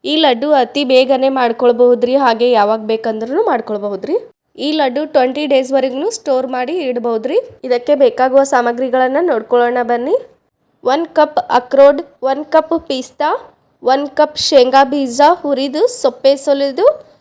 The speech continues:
ಇಟ್ಕೊಂಡಿನ್ರಿ. ಹಾಗೆ ಒನ್ ಕಪ್ ಬಾದಾಮಿ, ಒನ್ ಕಪ್ ಗೋಡಂಬಿ, ಮತ್ತು ಒನ್ ಕಪ್ ಹಸಿ ಖರ್ಜೂರ, ಖರ್ಜೂರ ಬೀಜ ತೆಗೆದು ಇಟ್ಕೊಂಡಿನ್ರಿ.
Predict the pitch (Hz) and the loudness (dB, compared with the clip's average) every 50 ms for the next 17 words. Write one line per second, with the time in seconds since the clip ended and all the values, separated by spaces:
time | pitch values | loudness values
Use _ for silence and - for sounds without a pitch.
0 | _ - - 277 262 - - 285 269 269 277 277 277 269 269 269 330 480 587 - | _ -8 -8 -8 -6 0 0 2 2 2 0 -2 -4 -4 -4 -2 0 0 0 0
1 | - _ _ _ _ _ _ _ _ _ - - 262 254 247 247 302 349 480 508 | -4 _ _ _ _ _ _ _ _ _ -4 -2 0 0 0 0 -2 -2 -4 -4
2 | - _ _ _ _ _ _ _ _ _ _ _ _ _ _ _ _ - 262 277 | -6 _ _ _ _ _ _ _ _ _ _ _ _ _ _ _ _ 2 2 2
3 | 277 285 277 - - 277 240 226 233 262 285 254 226 269 269 285 294 302 370 523 | 2 2 -4 -4 -4 -4 -4 -2 -2 0 0 4 4 4 4 4 2 0 -2 -2
4 | - - - - - 262 269 269 262 - 277 262 269 - 220 208 - 269 254 247 | -4 -6 -12 -6 -4 -4 -4 -4 -4 -4 -4 -4 -4 -8 -6 2 4 4 6 6
5 | 262 269 294 269 285 381 508 523 - - _ _ _ _ _ _ _ _ _ _ | 4 2 2 0 2 2 2 2 0 -12 _ _ _ _ _ _ _ _ _ _
6 | _ _ _ _ _ _ _ - - 262 262 285 311 494 554 - - _ _ _ | _ _ _ _ _ _ _ -4 -4 -2 0 2 2 2 0 -4 -10 _ _ _
7 | _ _ _ _ _ - - 262 262 262 277 277 - 294 294 285 _ _ _ _ | _ _ _ _ _ -4 -2 -2 -2 -2 -2 -2 -2 -2 -2 -2 _ _ _ _
8 | _ _ _ _ _ _ _ _ _ - 311 294 - - 320 320 - 311 269 240 | _ _ _ _ _ _ _ _ _ -2 -2 -2 -2 -4 -8 -4 2 2 2 2
9 | 226 - 247 240 208 - - - _ _ _ _ _ _ _ _ _ _ - 269 | 2 0 0 0 0 0 -4 -8 _ _ _ _ _ _ _ _ _ _ -2 -2
10 | 262 247 247 226 254 269 285 311 403 554 - - _ _ - 233 277 285 247 - | -2 -2 -2 -2 -2 0 0 0 -2 -4 -10 -18 _ _ -10 -6 -6 -4 0 2
11 | 277 262 262 - 254 240 262 254 392 539 605 - - - 302 - - - 269 254 | 2 2 4 2 0 0 0 2 4 2 2 2 -2 -10 -10 -6 0 2 2 4
12 | 262 262 254 262 254 320 | 4 2 0 0 2 2